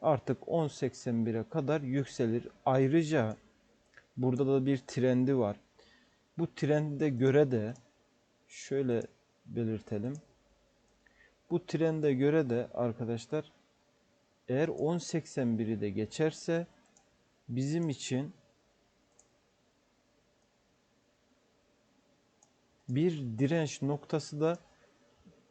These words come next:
yeni trend kanalı olacağı için burası arkadaşlar on üç kırk. Yani buraya kadar yükselme ihtimaline geçer. Ee, yani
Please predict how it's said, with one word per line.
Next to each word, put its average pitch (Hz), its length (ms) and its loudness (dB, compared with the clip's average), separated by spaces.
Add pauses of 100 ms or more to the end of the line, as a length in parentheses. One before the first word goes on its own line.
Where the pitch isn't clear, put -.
(1000)
yeni 143 380 0
trend 151 300 0
kanalı 147 340 0
olacağı 147 520 2
için 143 320 -4 (640)
burası 139 380 2
arkadaşlar 107 520 -4
on 156 180 0
üç - 260 -6
kırk. - 460 -6 (760)
Yani 117 300 -2
buraya 147 260 4
kadar 135 300 0
yükselme 123 720 0
ihtimaline 123 920 -2
geçer. 127 520 -2 (1500)
Ee, 123 640 2 (320)
yani 165 420 2